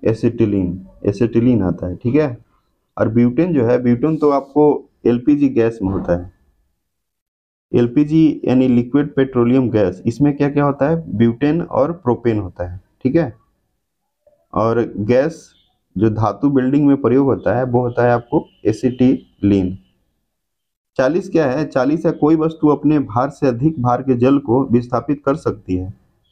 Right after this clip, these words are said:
तब वह वस्तु जल में क्या होगा? डूबेगा, तैरेगा या कभी डूबेगी तो कभी तैरेगा, ठीक है,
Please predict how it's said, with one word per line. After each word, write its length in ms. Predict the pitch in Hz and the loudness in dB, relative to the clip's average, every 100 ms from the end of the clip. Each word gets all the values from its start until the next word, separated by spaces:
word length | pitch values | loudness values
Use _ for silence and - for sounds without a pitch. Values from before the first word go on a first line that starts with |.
| - | -2
तब 140 | 147 | -2
वह 200 | 147 160 139 | 0 0 2
वस्तु 340 | 127 127 151 | -2 0 0
जल 260 | 135 131 139 | 2 2 2
में 160 | 131 139 | 2 -2
क्या 180 | - 143 | -2 -4
होगा? 220 | 113 98 | -2 -4
डूबेगा, 500 | 98 117 139 135 135 | 0 2 4 2 0
तैरेगा 600 | 131 113 117 135 131 151 - _ | 2 0 2 2 2 0 -6 _
या 120 | - - | -2 -2
कभी 300 | - 117 147 | -2 0 0
डूबेगी 520 | 123 123 143 131 139 - - _ _ - | 0 2 2 2 0 -2 -12 _ _ -8
तो 60 | |
कभी 240 | - 127 160 | -4 -2 -2
तैरेगा, 500 | 120 117 98 90 87 _ _ _ - | 0 0 0 -4 -8 _ _ _ -2
ठीक 120 | 139 | 0
है, 240 | 175 131 | 0 -2